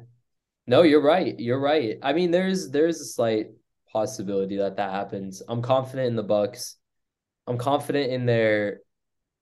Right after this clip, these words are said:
rotation of Drew's the guy.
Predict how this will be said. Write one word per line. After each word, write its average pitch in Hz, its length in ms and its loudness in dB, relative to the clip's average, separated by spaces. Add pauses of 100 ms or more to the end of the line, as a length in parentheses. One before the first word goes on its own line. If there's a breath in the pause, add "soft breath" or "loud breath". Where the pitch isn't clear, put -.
(140)
rotation 117 1300 -4 (120)
of 101 460 0 (1400)
Drew's 123 440 0
the 123 120 2
guy. 110 720 2